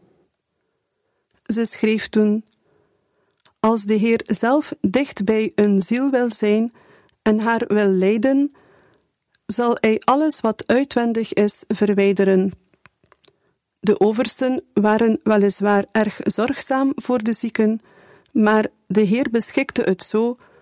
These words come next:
dat ik mij in de steek gelaten voelde. Op een dag zei moeder Margaret tegen Faustina: "Zuster, langs jouw pad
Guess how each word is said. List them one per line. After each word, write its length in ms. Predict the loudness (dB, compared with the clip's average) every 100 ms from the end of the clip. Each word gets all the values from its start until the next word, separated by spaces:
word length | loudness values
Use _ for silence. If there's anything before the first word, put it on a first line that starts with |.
| _
dat 160 | -2 0
ik 160 | 0 0
mij 260 | -2 -2
in 220 | -2 -2
de 100 | 0
steek 320 | -2 -2 -4 0
gelaten 480 | 2 2 2 0
voelde. 440 | 0 0 0 -2 -2 -10 _ _ _ _ _ _ _ _ _ _ _ _ _ _ _ _ _ _ _ _ _ _
Op 160 | 0
een 160 | 2 2
dag 300 | 2 -2 -6 -12 -8
zei 240 | -2 0
moeder 280 | 0 0 0
Margaret 720 | 2 2 2 2 0 -2 -8 -8
tegen 340 | -4 0 0 0
Faustina: 680 | 0 -2 -4 -2 0 0 -2 _ _ _ _ _ _ _ _ _ _ _ _
"Zuster, 580 | -6 -2 -2 -2 -4 -6 _ _ _ _ _ _
langs 320 | 0 2 2 -2
jouw 280 | 0 2 2
pad 420 | 0 -2 -2 -16